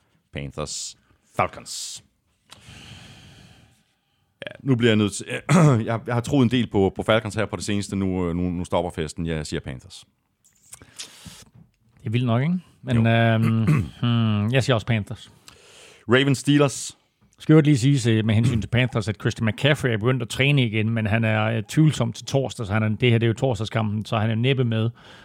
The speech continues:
Speaker 2: øh, i opgøret her imod Falcons, men jeg siger stadigvæk Panthers.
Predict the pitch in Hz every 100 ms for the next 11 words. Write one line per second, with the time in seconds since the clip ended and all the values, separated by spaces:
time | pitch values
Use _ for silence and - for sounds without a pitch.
0 | - 117 110 123 110 107 117 107 104 107
1 | 107 107 110 101 113 - 110 120 117 123
2 | 117 104 - 107 98